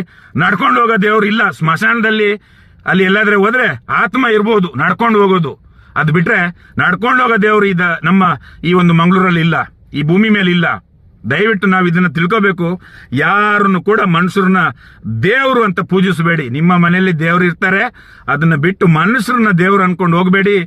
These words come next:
ಮನುಷ್ಯ ದೇವ್ರಾಗೋಕ್ ಸಾಧ್ಯ ಇಲ್ಲ. ದೇವ್ರಂತ ಮನುಷ್ಯ ಆಗ್ಬಹುದು, ಅದು ನಮ್ಮ ಮಹೇಶ್ ಶೆಟ್ಟಿ ತಿಮ್ಮರೋಡಿ ಅವರು ಅಂತ ನಾನು ಸಾವಿರ ಸರಿ ಎದೆ ತಟ್ಟಿ ಹೇಳ್ತೇನೆ. ಯಾರು ಬೇಕಾದ್ರೆ ನೀವು ಬಂದು ಮುಂದೆ ಕೂತ್ಕೊಂಡು ನನ್ನ ಹತ್ರ ಈ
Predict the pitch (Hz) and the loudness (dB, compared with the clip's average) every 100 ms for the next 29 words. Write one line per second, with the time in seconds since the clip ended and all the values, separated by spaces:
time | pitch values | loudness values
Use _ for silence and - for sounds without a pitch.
0 | - - - 135 156 214 220 254 233 202 | -8 -20 -10 -2 0 0 0 -2 0 -2
1 | 175 _ - _ - 131 202 214 185 185 | -4 _ -20 _ -8 -2 0 0 0 -2
2 | - 165 190 208 196 175 160 127 - - | -2 -2 0 0 0 0 -2 -6 -16 -14
3 | 120 160 233 277 262 220 208 196 196 175 | -4 -2 0 0 0 -2 0 2 0 0
4 | 185 190 190 185 170 180 131 170 190 180 | 0 0 2 2 0 0 0 0 2 2
5 | 180 156 160 202 185 170 151 120 208 240 | 2 2 0 -2 -4 -8 -6 -2 0 2
6 | 214 208 185 180 170 180 208 208 175 - | 2 0 0 -2 -2 0 0 -2 -6 -12
7 | - - - 180 214 208 202 175 208 185 | -20 -20 -4 0 2 2 2 0 0 0
8 | 175 - - _ 143 165 190 - 190 180 | -2 -8 -20 _ -2 0 0 0 -4 -2
9 | 247 214 175 202 175 180 - - - - | -2 -2 -2 -2 -2 -4 -12 -20 -20 -16
10 | 120 143 185 196 190 170 185 220 226 214 | -8 -2 0 2 0 0 -2 0 0 0
11 | 196 175 180 190 175 180 180 - 170 180 | 0 0 0 2 2 2 0 -2 -2 0
12 | 202 180 175 170 208 175 - - - | 2 2 0 0 0 -2 -6 -20 -6